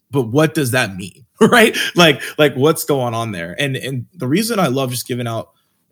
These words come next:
advice to people in the community is because it's something that I wish I had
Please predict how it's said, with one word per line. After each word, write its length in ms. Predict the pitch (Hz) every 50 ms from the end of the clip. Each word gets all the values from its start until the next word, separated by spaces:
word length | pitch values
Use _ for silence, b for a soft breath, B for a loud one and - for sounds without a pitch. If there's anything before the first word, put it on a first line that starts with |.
| _ -
advice 460 | - 123 110 101 131 139 156 160 - -
to 80 | -
people 340 | 117 - 139 123 120 131 120
in 60 | 117
the 80 | 113 110
community 460 | - - 110 113 131 135 123 127 117 98
is 80 | 120 120
because 280 | - 120 135 123 117
it's 180 | - 135 123 -
something 300 | - 143 135 135 135 127
that 140 | 120 113 - -
I 180 | 123 127 131 123
wish 320 | 117 120 120 110 - - -
I 220 | 123 135 135 135
had 500 | 131 135 135 113 117 113 107 107 107 123